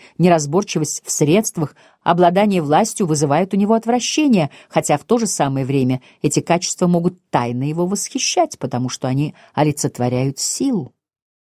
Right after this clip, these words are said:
Таковы, следовательно, составляющие невротического движения к людям. Теперь должно быть очевидно, насколько неадекватно было бы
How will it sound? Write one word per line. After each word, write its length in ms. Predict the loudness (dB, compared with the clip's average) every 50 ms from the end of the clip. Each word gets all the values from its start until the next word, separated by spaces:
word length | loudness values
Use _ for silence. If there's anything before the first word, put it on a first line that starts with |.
| _ _ _ _ _ _ _ _ _ _ _ _ _ _ _ _ _ _ -2
Таковы, 340 | 0 2 2 2 2 2 -2
следовательно, 600 | -2 0 0 0 0 0 0 2 2 2 2 2
составляющие 840 | 2 0 -2 0 2 0 2 2 0 -2 -2 -2 -4 -4 0 2
невротического 880 | 2 2 4 2 2 0 -2 -6 -8 -6 -6 -6 -4 -4 -2 -2 -4 -6 _ _ _ _ -2
движения 580 | 2 4 4 4 4 4 2 2 2 0 -2
к 120 | -4 -4 -4
людям. 420 | -4 -4 -4 -4 -6 -8 -8 -10 _ _ _ _ _ _ _ _ _ _ _ _ _ _ _ _ _ _ _ _ _ _ -2
Теперь 260 | 0 0 2 2 2
должно 300 | 2 2 2 2 0 0
быть 140 | 0 0 -2
очевидно, 520 | -2 0 2 2 2 2 2 0 -2 -4 _ _ _ _ _ _
насколько 420 | 0 0 0 2 2 0 2 4 4
неадекватно 760 | 4 6 4 4 2 0 0 0 0 0 0 -2 -6 -6 -4
было 220 | -2 -2 -2 -2
бы 180 | 0 -2 -2